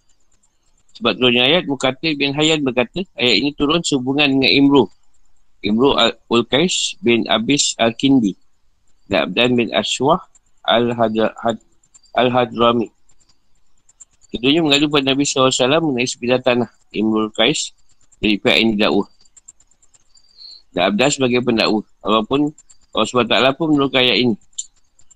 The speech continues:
Akhirnya Abdan merelakan tanahnya dan tidak memperkarakan Imrul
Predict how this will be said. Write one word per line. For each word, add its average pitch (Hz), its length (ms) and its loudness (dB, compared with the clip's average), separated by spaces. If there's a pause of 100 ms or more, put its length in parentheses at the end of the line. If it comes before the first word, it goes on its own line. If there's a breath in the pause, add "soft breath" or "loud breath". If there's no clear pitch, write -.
(260)
Akhirnya 123 400 0
Abdan 135 240 0
merelakan 127 480 2
tanahnya 131 480 2
dan 139 160 2
tidak 120 240 -2
memperkarakan 127 1120 0 (300)
Imrul 127 560 2